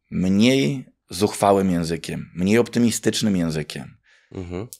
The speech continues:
Speaker 1: Goście, których zapraszałem, rozmowy, które były ze Sławkiem,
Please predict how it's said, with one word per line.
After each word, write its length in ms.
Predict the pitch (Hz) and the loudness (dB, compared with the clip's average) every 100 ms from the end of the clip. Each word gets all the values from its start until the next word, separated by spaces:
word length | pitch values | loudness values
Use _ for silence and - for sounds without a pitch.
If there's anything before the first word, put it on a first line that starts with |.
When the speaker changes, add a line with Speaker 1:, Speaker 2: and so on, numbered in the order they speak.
| - | 2
Speaker 1:
Goście, 380 | 117 143 127 | 4 4 2
których 240 | 107 107 101 | 4 4 4
zapraszałem, 640 | 98 - 92 98 87 85 | 4 2 0 0 0 0
rozmowy, 420 | 104 101 110 110 | 0 4 4 4
które 280 | 104 101 98 | 2 2 0
były 420 | 92 85 85 80 - _ _ - | 2 2 0 -4 -10 _ _ -4
ze 120 | 92 | -2
Sławkiem, 640 | - 202 208 - 87 80 | 2 2 2 -2 -4 -6